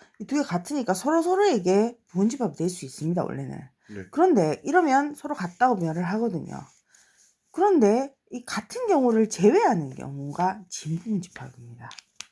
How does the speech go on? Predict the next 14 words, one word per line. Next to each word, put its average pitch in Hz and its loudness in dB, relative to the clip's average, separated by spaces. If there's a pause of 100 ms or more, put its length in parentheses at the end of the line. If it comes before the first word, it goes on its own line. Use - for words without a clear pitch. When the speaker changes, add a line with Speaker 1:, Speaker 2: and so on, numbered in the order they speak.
(240)
Speaker 2:
제외한다고요? 107 -10
Speaker 1:
어, 175 0
쏙 - -8
들어가는 185 -2
경우. 143 -6 (140)
그러니까 175 -6
부분 311 4
집합에서도 262 0 (240)
Speaker 2:
네. 92 -18
Speaker 1:
두 254 -8
개가 277 4
같은 254 -4
경우, 156 -2
이렇게 165 -6